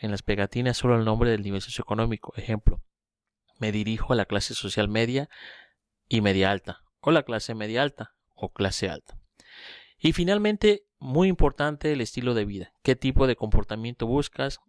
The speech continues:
¿Son veganos? ¿Se preocupan por el medio ambiente, por el planeta? ¿O le gusta producto de gama alta, etcétera? Con eso podrás definir rápidamente tu primer segmento de mercado.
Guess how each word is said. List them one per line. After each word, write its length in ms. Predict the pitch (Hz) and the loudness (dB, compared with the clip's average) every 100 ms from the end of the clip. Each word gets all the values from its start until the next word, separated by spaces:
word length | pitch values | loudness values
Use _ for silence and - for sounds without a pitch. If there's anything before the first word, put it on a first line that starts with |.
| _ | _
¿Son 220 | - 110 | -4 0
veganos? 540 | 101 92 113 131 131 - | 0 0 -2 -2 -10 -10
¿Se 100 | - | -6
preocupan 640 | - - 120 - 117 117 | -6 -4 -4 -2 -4 2
por 160 | - 98 | 2 2
el 80 | |
medio 200 | 98 98 | -2 -6
ambiente, 460 | 98 98 117 120 117 | -6 -4 -4 -4 -8
por 180 | - 101 | -4 -4
el 40 | |
planeta? 600 | - 95 101 113 - 113 - - - | -4 -6 -4 -4 -4 -6 -6 -20 -8
¿O 120 | - | 2
le 100 | 113 | 2
gusta 320 | 113 123 135 123 | 4 2 0 2
producto 400 | 110 110 - 110 | 0 0 -4 -6
de 100 | 104 | -4
gama 360 | 107 107 104 | -4 -2 0
alta, 340 | 113 - 123 - | -2 -2 -6 -4
etcétera? 500 | - 107 104 - - _ _ _ _ - - _ _ _ | -6 -4 -6 -8 -16 _ _ _ _ -20 -20 _ _ _
Con 180 | - 156 | 2 4
eso 220 | 202 220 | 4 2
podrás 260 | 175 156 175 | 4 2 2
definir 360 | 180 147 147 | 0 -2 -2
rápidamente 600 | 156 - 147 123 123 135 | 0 2 2 2 0 -2
tu 160 | 135 127 | -2 2
primer 320 | - 107 113 | 2 2 -6
segmento 460 | - 123 113 110 117 | -6 -8 -8 -4 -4
de 60 | |
mercado. 520 | 104 98 110 107 101 | -4 -8 -6 -6 -6